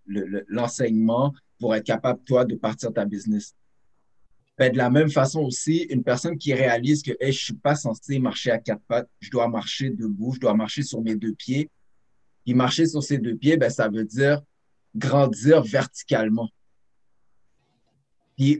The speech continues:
peut-être que de reconnaître que, « Tu sais quoi, j'ai besoin d'apprendre d'une personne qui est droit, qui est déjà droit, qui marche,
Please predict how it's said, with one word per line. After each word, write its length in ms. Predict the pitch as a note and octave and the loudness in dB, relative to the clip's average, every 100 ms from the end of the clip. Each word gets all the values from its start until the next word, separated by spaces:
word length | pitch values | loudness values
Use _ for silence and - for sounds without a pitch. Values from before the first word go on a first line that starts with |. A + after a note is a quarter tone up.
| D3 | 0
peut-être 380 | C3 A2 D#3 D#3+ | -2 4 4 6
que 100 | D3+ | 2
de 160 | C#3+ C3 | 4 4
reconnaître 680 | C#3 C3+ D3 C3 D#3 E3 | 4 4 4 6 6 4
que, « 260 | - C3 C3 | 2 2 2
Tu 40 | - | -2
sais 120 | C3 | 4
quoi, 160 | C#3 | 4
j'ai 140 | D3 A#2+ | 4 2
besoin 280 | A2+ A#2+ D3 | -2 0 0
d'apprendre 420 | B2 - C#3 D3 | 0 0 2 2
d'une 200 | B2 A2+ | 2 0
personne 440 | A#2+ - D3 D3 | 0 0 0 0
qui 320 | - B2+ A#2+ | -2 -8 -2
est 100 | C3 | -2
droit, 520 | A2 - G2+ B2 C#3+ D3+ A#2 A#2 - | -2 -6 -2 4 4 4 0 -12 -6
qui 140 | A#2+ | -4
est 40 | |
déjà 400 | A2 C3+ B2+ C3 | -2 -2 0 0
droit, 240 | A2 A#2 C3+ | 0 0 -2
qui 180 | - A2 | 0 2
marche, 520 | B2 C#3+ - - | 2 2 0 -8